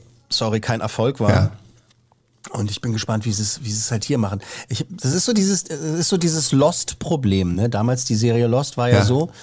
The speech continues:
Speaker 1: dass die Produzenten auf der Höhe des Erfolgs halt dann irgendwann auch, es gab so eine Pressekonferenz,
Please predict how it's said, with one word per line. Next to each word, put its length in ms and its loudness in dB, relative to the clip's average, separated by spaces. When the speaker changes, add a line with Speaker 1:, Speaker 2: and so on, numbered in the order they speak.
Speaker 1:
dass 180 0
die 100 -2
Produzenten 920 0
auf 120 -2
der 140 4
Höhe 200 6
des 140 0
Erfolgs 520 0
halt 100 -2
dann 120 0
irgendwann 240 -2
auch, 120 -4
es 100 -4
gab 120 -6
so 80 0
eine 80 2
Pressekonferenz, 960 -2